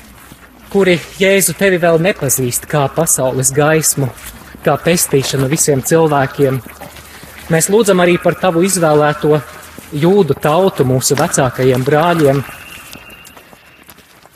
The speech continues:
un vēl šajā stāstā mēs uzzinām arī par kādu, kādu atraitni vārdā Anna, kura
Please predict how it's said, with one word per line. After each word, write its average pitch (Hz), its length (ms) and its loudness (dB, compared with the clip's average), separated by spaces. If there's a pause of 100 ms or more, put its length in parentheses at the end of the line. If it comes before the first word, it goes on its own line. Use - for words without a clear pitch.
(220)
un 170 160 2 (160)
vēl 240 160 4
šajā 202 400 0
stāstā 208 480 0
mēs 165 320 0
uzzinām 196 480 0
arī 190 240 2
par 180 160 -2
kādu, 180 380 0 (800)
kādu 165 340 0
atraitni 190 560 0
vārdā 165 560 0
Anna, 175 540 2 (340)
kura 175 320 2